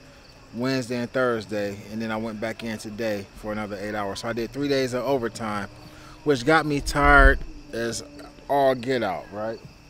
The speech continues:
But with that being said, man, it's cool. I've been telling you, well, you know, I've been, y'all know I've been doing these videos, so I've been telling y'all about, you know, a school time, kids going back to school trying to get that paper right.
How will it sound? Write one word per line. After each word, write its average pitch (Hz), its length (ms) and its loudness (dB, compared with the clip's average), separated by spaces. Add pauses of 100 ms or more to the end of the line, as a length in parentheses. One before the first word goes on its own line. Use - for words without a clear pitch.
(960)
But 165 240 6
with 151 160 0
that 160 240 4
being 151 200 -2
said, 160 380 4
man, 139 400 -2 (300)
it's 123 180 -4
cool. 156 580 6 (320)
I've 120 120 -6
been 127 120 -4
telling 185 320 2
you, 139 160 -8
well, 180 160 6
you 208 140 4
know, 208 100 6
I've 190 140 4
been, 185 140 2
y'all 180 180 4
know 180 180 2
I've 165 100 2
been 156 140 0
doing 151 200 0
these 139 160 -4
videos, 147 420 2
so 143 100 -2
I've 135 80 -2
been 131 120 -4
telling 147 240 -2
y'all 131 120 2
about, 127 360 0 (500)
you 135 80 -4
know, 127 160 2
a 120 80 2
school 160 400 2
time, 127 440 -4
kids 139 340 -4
going 127 160 -6
back 156 120 -6
to 156 40 -12
school 151 260 -8
trying 127 220 -10
to 120 60 -12
get 120 180 -14
that 110 160 -10
paper 127 340 -12
right. 95 320 -12